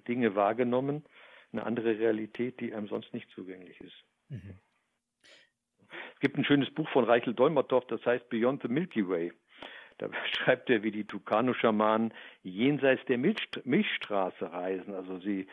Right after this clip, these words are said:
Speaker 1: ähm, können sich nicht nur hier über Land bewegen, sondern sie können praktisch durch den ganzen Kosmos reisen.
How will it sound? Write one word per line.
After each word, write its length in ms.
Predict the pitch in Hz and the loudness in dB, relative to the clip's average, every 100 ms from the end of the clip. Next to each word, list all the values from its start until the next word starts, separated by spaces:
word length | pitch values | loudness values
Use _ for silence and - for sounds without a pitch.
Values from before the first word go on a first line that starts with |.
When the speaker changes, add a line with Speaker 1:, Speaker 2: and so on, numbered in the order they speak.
| - - - - | -18 -20 -20 -8
Speaker 1:
ähm, 460 | 95 92 92 92 101 | -4 -4 -4 -8 -2
können 180 | 120 110 | 0 0
sich 160 | 104 | 0
nicht 180 | 147 123 | -2 0
nur 120 | 120 | 2
hier 180 | 110 127 | 2 2
über 160 | 113 107 | 4 4
Land 280 | 101 165 - | 4 2 0
bewegen, 420 | 143 151 151 139 | 2 4 4 2
sondern 180 | 123 117 | 2 2
sie 140 | 117 | 0
können 180 | 135 139 | 0 0
praktisch 280 | 135 - 127 | -2 0 0
durch 20 | |
den 100 | 123 | 2
ganzen 300 | 131 - - | 0 0 -4
Kosmos 360 | - - 101 - - | -6 -2 -2 -2 -6
reisen. 280 | 85 - | -6 -8